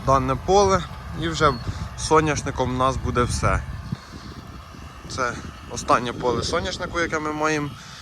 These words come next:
посіяти. Далі у нас по плану посівна кукурузи і посівна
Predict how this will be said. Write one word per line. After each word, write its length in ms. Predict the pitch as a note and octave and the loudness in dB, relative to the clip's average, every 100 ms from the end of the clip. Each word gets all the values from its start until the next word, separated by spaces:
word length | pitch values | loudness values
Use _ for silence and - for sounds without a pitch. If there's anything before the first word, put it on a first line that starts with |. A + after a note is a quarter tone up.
| - - | -18 -8
посіяти. 640 | D3 - D3+ C#3+ C#3 B2 | -4 -2 0 0 0 0
Далі 340 | C#3+ C#3+ B2+ B2+ | 6 6 6 -2
у 120 | B2+ | -2
нас 420 | B2+ B2 - - - - - - - - | 2 2 0 -4 -8 -14 -14 -14 -14 -8
по 100 | C3+ | -6
плану 400 | - C3+ B2 B2 | 2 2 2 0
посівна 440 | C3 B2+ C#3 C3 | -4 -4 -2 -4
кукурузи 760 | A#2 - C#3 D#3+ G3+ F#3 F#3 F#3 - - - - | -4 -8 -4 0 0 0 -4 -6 -10 -14 -12 -4
і 200 | D#3 D#3 | -2 -2
посівна 800 | C3 - C3+ B2 C3 C#3 C#3 | -2 -2 -2 0 2 4 2